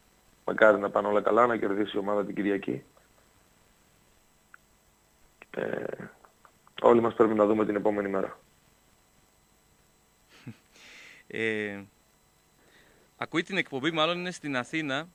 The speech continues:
Speaker 2: και πέρα από τους ακροατές, μας στέλνει μήνυμα και ο Παύλος ο Μυροφορίδης, που προφανώς και ακούει την εκπομπή.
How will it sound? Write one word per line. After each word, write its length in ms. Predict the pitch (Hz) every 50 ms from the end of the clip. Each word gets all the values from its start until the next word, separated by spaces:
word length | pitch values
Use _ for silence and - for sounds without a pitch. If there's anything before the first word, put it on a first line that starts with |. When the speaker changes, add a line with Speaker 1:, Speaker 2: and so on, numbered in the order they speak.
| _ _ _ _ _ _ _ _ _ _ _ _ _ _
Speaker 2:
και 880 | _ - 131 131 127 127 127 123 123 120 117 117 117 117 113 113 113 -
πέρα 180 | - 151 160 175
από 120 | 160 165
τους 120 | - - 156
ακροατές, 640 | 139 - 131 123 117 110 - 131 143 160 165 -
μας 160 | - 127 127
στέλνει 240 | - - 170 175 165
μήνυμα 360 | 151 165 170 185 180 175 170
και 140 | - - 139
ο 60 | 131
Παύλος 280 | - 151 160 170 160 -
ο 60 | 160
Μυροφορίδης, 800 | 151 147 143 139 - 139 135 147 151 143 107 101 95 - _ _ _ _ _ _ _ _ _ _ _ _ _ _ _ _ _ _ _ _ _ _ _ _ _ _
που 80 | 135 -
προφανώς 420 | - 131 123 - 127 135 165 160
και 100 | - 165
ακούει 220 | 143 127 151 165
την 80 | 160 160
εκπομπή. 440 | 160 139 - 135 131 143 143 107